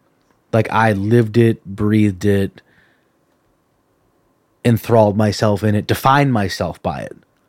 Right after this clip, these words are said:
Like, d-, defined my whole being by it.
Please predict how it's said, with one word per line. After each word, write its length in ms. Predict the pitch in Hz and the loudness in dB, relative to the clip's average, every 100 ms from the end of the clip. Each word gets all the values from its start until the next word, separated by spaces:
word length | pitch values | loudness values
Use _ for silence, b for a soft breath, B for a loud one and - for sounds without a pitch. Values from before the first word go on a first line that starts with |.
| _ 107 | _ -4
Like, 160 | 110 _ | -4 _
d-, 160 | - - - | -14 -14 -2
defined 460 | 147 131 151 143 139 | 0 4 4 4 2
my 120 | 127 | 0
whole 260 | 117 127 107 | 2 2 2
being 380 | 110 104 87 80 | 0 -2 -2 -6
by 200 | 76 | -8
it. 140 | 78 | -8